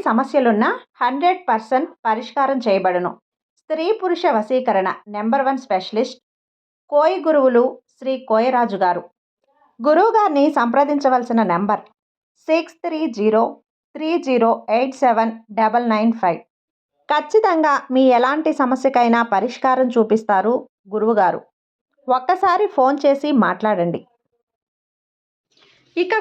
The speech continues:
వీడియోలోకి వచ్చేస్తే, తల్లి, నిన్ను ఎవరో గమనిస్తున్నారు. ఎవరో కన్ను నీ మీద పడిందమ్మా. సమయం లేదు బిడ్డ, వెంటనే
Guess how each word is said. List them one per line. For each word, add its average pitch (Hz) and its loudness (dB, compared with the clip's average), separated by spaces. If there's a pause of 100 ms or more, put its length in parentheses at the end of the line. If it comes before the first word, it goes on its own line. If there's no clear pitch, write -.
(100)
వీడియోలోకి 233 2
వచ్చేస్తే, 180 -2 (380)
తల్లి, 208 0 (520)
నిన్ను 320 2 (260)
ఎవరో 233 2 (140)
గమనిస్తున్నారు. 180 -4 (520)
ఎవరో 196 -6 (140)
కన్ను 220 -2 (460)
నీ 185 -6 (100)
మీద 247 0 (100)
పడిందమ్మా. 165 -2 (1300)
సమయం 214 0
లేదు 196 0
బిడ్డ, 175 -2 (680)
వెంటనే 220 0